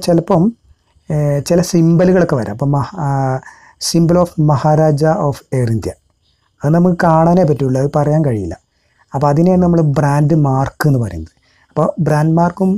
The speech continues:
brand നെയിമും തമ്മിലുള്ള വ്യത്യാസം അതാണ്. ബ്രാൻഡ് മാർക്ക് നമുക്ക് എന്താണ് പറയാൻ സാധിക്കുന്നില്ല, ഒരു സിംബലാണ്, ഓക്കെ, ഒരു design, അതൊക്കെ പറയാം. brand name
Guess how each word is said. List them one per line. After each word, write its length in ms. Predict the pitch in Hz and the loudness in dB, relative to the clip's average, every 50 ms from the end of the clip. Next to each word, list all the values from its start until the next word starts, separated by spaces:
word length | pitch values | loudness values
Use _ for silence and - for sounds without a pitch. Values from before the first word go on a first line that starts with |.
| 208 170 | -2 -2
brand 280 | 151 156 151 160 170 160 | -2 0 0 0 0 0
നെയിമും 240 | 156 151 151 165 170 170 | 0 0 0 0 0 0
തമ്മിലുള്ള 240 | 165 160 156 156 151 139 | 0 0 0 0 0 -2
വ്യത്യാസം 340 | 127 - 131 127 120 - 120 | -2 -4 -6 -6 -6 -6 -8
അതാണ്. 180 | 113 107 110 117 113 | -8 -6 -6 -6 -6
ബ്രാൻഡ് 240 | 131 131 131 139 147 | -4 -4 -2 -2 -2
മാർക്ക് 200 | 151 151 147 165 170 165 | -2 -2 -2 -4 -4 -4
നമുക്ക് 200 | 160 160 151 170 160 | -4 -4 -4 -4 -4
എന്താണ് 240 | 156 160 156 156 160 175 - _ _ _ _ _ _ _ _ - | -4 -4 -4 -4 -6 -8 -12 _ _ _ _ _ _ _ _ -6
പറയാൻ 240 | 147 143 147 147 160 170 - | -4 -2 0 0 0 0 0
സാധിക്കുന്നില്ല, 500 | 160 139 127 117 - 113 110 110 104 101 - - _ _ _ | 0 0 -2 -2 -4 -4 -6 -6 -6 -8 -10 -12 _ _ _
ഒരു 100 | - 127 - - | -8 -6 -4 -2
സിംബലാണ്, 500 | 139 131 127 123 143 127 107 85 78 - _ _ _ _ _ _ _ _ _ | -2 -2 0 0 0 -2 -2 -6 -8 -14 _ _ _ _ _ _ _ _ _
ഓക്കെ, 140 | _ - - - 135 | _ -12 -10 -6 -4
ഒരു 120 | 131 135 131 120 | -4 -2 -2 -2
design, 320 | 127 120 107 131 131 127 117 113 - - | -2 -2 -2 -2 -2 -2 -2 -4 -6 -8
അതൊക്കെ 200 | - 139 127 135 117 110 | -6 -6 -4 -4 -6 -6
പറയാം. 200 | 98 87 - _ _ _ _ _ _ _ _ _ - 135 | -8 -10 -12 _ _ _ _ _ _ _ _ _ -8 -6
brand 240 | 131 135 139 160 156 156 | -4 -2 0 0 2 2
name 180 | 151 165 190 | 2 2 2